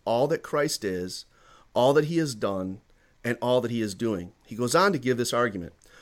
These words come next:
"All elements of the synagogue worship which do not allow for this confession of the incarnate Christ and the proper worship of him were immediately eliminated."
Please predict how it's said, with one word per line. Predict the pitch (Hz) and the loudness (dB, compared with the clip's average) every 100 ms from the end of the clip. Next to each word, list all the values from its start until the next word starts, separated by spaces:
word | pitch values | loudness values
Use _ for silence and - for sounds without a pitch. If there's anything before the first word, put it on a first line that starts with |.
| - - | -14 0
"All | 151 208 208 | 4 4 4
elements | 170 180 131 110 117 - - | 4 6 4 0 -4 -8 -4
of | 120 | -4
the | 107 | -2
synagogue | - - 196 147 110 95 | 0 2 2 4 2 0
worship | 98 95 - 92 - _ _ _ - _ | -4 -4 -6 -8 -10 _ _ _ -20 _
which | 131 139 - | 0 0 0
do | 135 | 0
not | 123 156 | 2 2
allow | 180 156 151 117 104 110 139 - | 0 2 2 2 0 -4 -8 -14
for | - 135 | -2 0
this | 110 143 - | 2 2 2
confession | - 175 - 160 160 - 101 101 - - - | -2 -6 -2 -2 -2 -4 -4 -6 -10 -10 -4
of | 110 | -4
the | 110 - | -4 0
incarnate | 160 175 - 165 165 - | 0 0 0 0 0 -4
Christ | - 147 104 101 - - | -2 2 2 0 -8 -8
and | 113 107 | -6 -4
the | |
proper | - 131 135 147 147 | -4 -2 -2 -2 -4
worship | 127 180 196 156 - | 2 2 2 -2 -4
of | 104 | -6
him | - 92 92 - - - | -6 -8 -8 -12 -20 -6
were | 123 127 | 0 2
immediately | 110 120 156 170 - 156 151 - - | 2 2 2 0 -2 -2 -2 -4 -2
eliminated." | 113 107 117 135 117 95 90 62 | 0 2 4 4 4 0 -6 -12